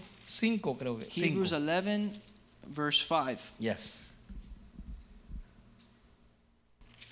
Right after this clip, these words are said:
Speaker 1: Once cinco dice, ujú,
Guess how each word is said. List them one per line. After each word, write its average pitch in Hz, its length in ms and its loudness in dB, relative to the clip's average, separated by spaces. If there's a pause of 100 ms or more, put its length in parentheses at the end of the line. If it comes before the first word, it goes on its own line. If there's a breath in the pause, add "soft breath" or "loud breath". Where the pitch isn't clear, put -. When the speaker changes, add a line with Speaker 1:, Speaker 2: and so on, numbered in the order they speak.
Speaker 1:
Once 170 340 2
cinco 151 500 2
dice, 156 520 0 (1900)
ujú, 120 600 0